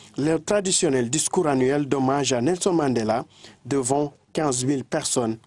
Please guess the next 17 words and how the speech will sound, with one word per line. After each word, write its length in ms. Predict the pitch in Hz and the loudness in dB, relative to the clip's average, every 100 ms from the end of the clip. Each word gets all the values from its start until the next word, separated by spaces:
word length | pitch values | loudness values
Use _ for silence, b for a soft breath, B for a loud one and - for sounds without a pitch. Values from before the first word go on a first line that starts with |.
| - | -6
à 160 | 123 113 | -4 -2
Johannesburg. 680 | 139 135 127 135 120 101 - - B B B B | 0 0 0 0 -2 -4 -10 -20 B B B B
Le 100 | 127 | -4
premier 300 | - 139 135 | 0 0 0
président 420 | 131 135 117 135 | 0 -2 0 0
noir 300 | 131 147 156 | 2 2 0
des 220 | 127 139 | 0 0
États-Unis 580 | 175 165 143 123 117 135 151 B B | 0 0 0 0 0 0 -4 B B
a 120 | 143 147 | -2 -2
dressé 400 | 160 170 - 196 | 0 0 2 2
un 100 | 160 | 0
tableau 400 | 151 151 135 165 | 0 -2 0 -2
plutôt 360 | 160 156 147 | -2 -4 -2
sobre 500 | 131 - 160 165 151 170 B - | 0 2 2 0 -2 -6 B -6
du 120 | 131 | -2
monde 260 | 135 160 147 | 0 2 0
actuel, 480 | 131 - 113 117 | -2 -4 -2 -2